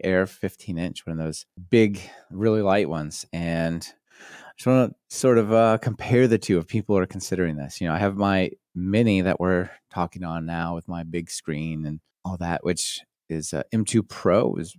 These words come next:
super fast. And I found, like, that thing was way faster than my, my, um,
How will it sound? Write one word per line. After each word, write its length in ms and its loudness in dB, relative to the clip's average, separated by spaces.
super 380 0
fast. 360 0
And 100 -4
I 40 -2
found, 280 2
like, 300 0
that 280 0
thing 180 0
was 200 -6
way 260 2
faster 420 0
than 160 -2
my, 420 -2
my, 380 -4
um, 340 -8